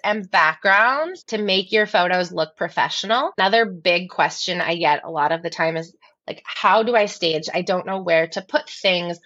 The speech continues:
or how do I use props without using too many, or where do I put them?"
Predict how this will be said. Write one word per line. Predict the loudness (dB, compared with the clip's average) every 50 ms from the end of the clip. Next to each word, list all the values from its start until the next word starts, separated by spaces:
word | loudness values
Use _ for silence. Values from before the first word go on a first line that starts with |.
| _ _ _ _ -2
or | 0 2 2 2
how | 2 2 2 2 2
do | 2 2
I | 4 4
use | 4 2 2 0 -2 -2 -4 -10
props | _ -6 0 2 4 4 2 0 -2 -8 -20 -20 -20 -20 _ _ _ _
without | -2 -2 0 2 2 2 2 2 0 -2
using | -6 -4 -4 -2 -2 -2 -4 -6
too | -6 -6 -6 -4
many, | -2 0 0 2 2 0 0 0 0
or | -2 -2 -2
where | 0 0 0 0 0
do | 0 0
I | 0 0 -2
put | -2 -6 -8 -8 -4 0
them?" | 2 2 2 2 0